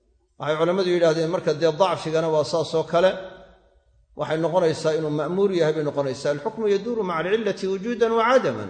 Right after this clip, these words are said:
Xukunku cilladu la wareegayaa joogitaan iyo maqnaanshaba. Calaa kulli xaal, waa masalo, yacni, u baahan tawdiix akthar, laakiin hadda wakhtiga aynagu yar ishaarada aynu ku kaaftoomaynaa. Waa masale, laakiin dadka qaarkood, yacni, markaa labsi kaga dhacay.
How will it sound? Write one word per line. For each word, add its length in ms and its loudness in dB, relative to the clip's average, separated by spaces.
Xukunku 380 -6
cilladu 280 2
la 100 4
wareegayaa 460 4
joogitaan 480 -2
iyo 80 0
maqnaanshaba. 500 -4
Calaa 160 0
kulli 180 -2
xaal, 160 0
waa 60 0
masalo, 360 0
yacni, 240 0
u 80 0
baahan 320 2
tawdiix 420 0
akthar, 380 0
laakiin 240 0
hadda 180 0
wakhtiga 320 0
aynagu 280 0
yar 220 4
ishaarada 480 2
aynu 200 0
ku 100 -4
kaaftoomaynaa. 720 -2
Waa 120 -2
masale, 320 0
laakiin 280 -2
dadka 240 -2
qaarkood, 540 -2
yacni, 320 0
markaa 800 -2
labsi 300 -2
kaga 260 -4
dhacay. 300 -4